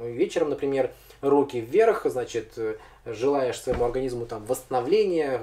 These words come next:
желаешь здоровья себе, м, там, своим глазкам. Потом второй раз делаешь то же самое для своих родственников, потом для всех хороших людей. А я ещё добавил и делаю такую же аффирмацию,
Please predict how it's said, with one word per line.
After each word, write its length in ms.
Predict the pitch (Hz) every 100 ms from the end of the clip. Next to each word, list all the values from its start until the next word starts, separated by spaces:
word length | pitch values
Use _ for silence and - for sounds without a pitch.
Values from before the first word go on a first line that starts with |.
| 110
желаешь 300 | 117 127 113
здоровья 440 | 110 120 120 110
себе, 460 | 110 123 151 202 170
м, 320 | 127 110 117 -
там, 160 | 104
своим 240 | - 113 113
глазкам. 540 | 143 214 - 143 123 - _ _ -
Потом 200 | 127 131
второй 280 | - 135 135
раз 160 | 113
делаешь 280 | 113 127 117
то 140 | - 120
же 80 |
самое 300 | - 127 117
для 80 | 113
своих 240 | - 117 170
родственников, 480 | 220 - 147 -
потом 260 | - 120 123
для 140 | 113
всех 180 | - 117
хороших 300 | - 120 -
людей. 260 | 127 160 208 - -
А 80 | 120
я 60 |
ещё 140 | 165 151
добавил 460 | 127 131 160 135 - - -
и 280 | 127 127
делаю 460 | 123 135 147 131 127
такую 320 | 135 131 139
же 260 | 120 117 110 127
аффирмацию, 720 | 120 139 131 160 170 - 139